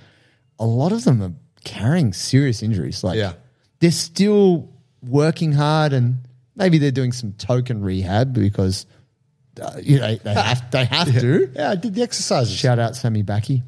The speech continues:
Speaker 2: Once.
Speaker 1: <laughs> For the neck.
Speaker 2: It didn't
Speaker 1: Look, I
Speaker 2: work.
Speaker 1: can, I can tuck my chin.
Speaker 2: Yeah.
Speaker 1: No, <laughs> no, it's all right. This, I had a chat with Sammy the other day. He, he's, he's doing some. But what I wanted to say relevant to this is it breaks my heart because these are people who I respect.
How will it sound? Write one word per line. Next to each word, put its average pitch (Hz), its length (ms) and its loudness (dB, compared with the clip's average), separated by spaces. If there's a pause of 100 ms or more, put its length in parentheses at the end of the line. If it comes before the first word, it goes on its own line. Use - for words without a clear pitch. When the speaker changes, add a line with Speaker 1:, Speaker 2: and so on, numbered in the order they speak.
Speaker 2:
Once. 123 460 -2
Speaker 1:
<laughs> 226 760 0
For 165 100 0
the 135 140 0
neck. 139 240 -2 (380)
Speaker 2:
It 190 120 -4
didn't 196 180 2
Speaker 1:
Look, 208 60 0
I - 100 2
Speaker 2:
work. 131 80 2
Speaker 1:
can, - 100 -4
I 220 100 0
can 226 140 -2
tuck - 340 -4
my 127 100 0
chin. 175 380 -6
Speaker 2:
Yeah. 131 300 -2 (640)
Speaker 1:
No, 151 140 2
<laughs> 135 160 4 (260)
no, 156 140 2
it's 139 240 0
all 143 80 6
right. 131 160 0
This, 135 160 -2 (340)
I 123 100 2
had 135 140 4
a 120 60 0
chat 123 240 0
with 120 100 -2
Sammy 113 220 0
the 104 100 0
other 98 160 -2
day. 90 160 -2
He, 117 240 6
he's, 120 380 0 (100)
he's 147 160 4
doing 131 220 2
some. 85 360 -4
But 165 200 0 (180)
what 165 200 4
I 185 40 6
wanted 139 240 4
to 123 60 -2
say 120 140 2
relevant 110 340 0
to 104 60 -4
this 104 220 0
is 101 180 -2 (420)
it 127 100 0
breaks 165 260 2
my 143 160 2
heart 123 320 2
because 117 520 -2
these 135 240 0
are 127 40 -2
people 120 340 -2
who 117 100 2
I 104 160 -2
respect. 104 640 -2